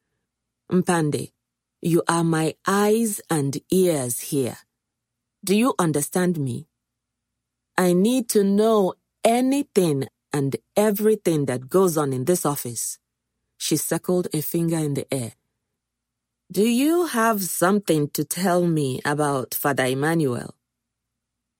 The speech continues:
Mpande's collar was chafing him badly around his neck. He pulled at it. No,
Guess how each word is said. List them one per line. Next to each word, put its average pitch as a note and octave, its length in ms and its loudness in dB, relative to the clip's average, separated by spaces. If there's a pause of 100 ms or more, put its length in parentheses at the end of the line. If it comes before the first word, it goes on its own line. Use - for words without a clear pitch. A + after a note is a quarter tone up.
(140)
Mpande's D#3 640 0
collar E3+ 380 0
was D#3 260 -4
chafing F3 520 -4
him D3+ 300 -4
badly D#3 540 -4
around D#3 380 -2
his D3+ 180 -6
neck. C#3 540 -8 (760)
He A3 140 -2
pulled A#3+ 340 0
at C#3 220 -4
it. - 320 -12 (1080)
No, G3 480 2